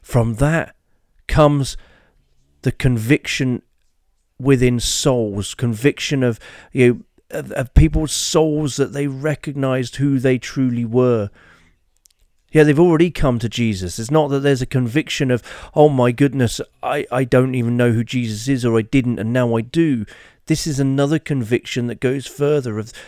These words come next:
the reverential fear of God. And it's something that we don't talk about enough. From those foundations comes the fear.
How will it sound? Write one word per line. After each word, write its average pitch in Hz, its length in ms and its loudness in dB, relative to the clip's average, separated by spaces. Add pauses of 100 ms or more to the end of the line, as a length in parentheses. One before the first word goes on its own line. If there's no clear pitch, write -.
(120)
the 123 120 0
reverential 135 680 2
fear 139 460 -2
of 113 160 -8
God. 131 480 0 (480)
And 127 60 -4
it's 113 100 -2
something 143 360 0
that 135 100 -2
we 131 100 2
don't 131 320 2
talk 131 300 0
about 120 260 -2
enough. 120 560 -4 (2250)
From 131 240 -2
those 139 240 4
foundations 151 960 0
comes 127 360 -2
the 117 80 -2
fear. 127 540 -2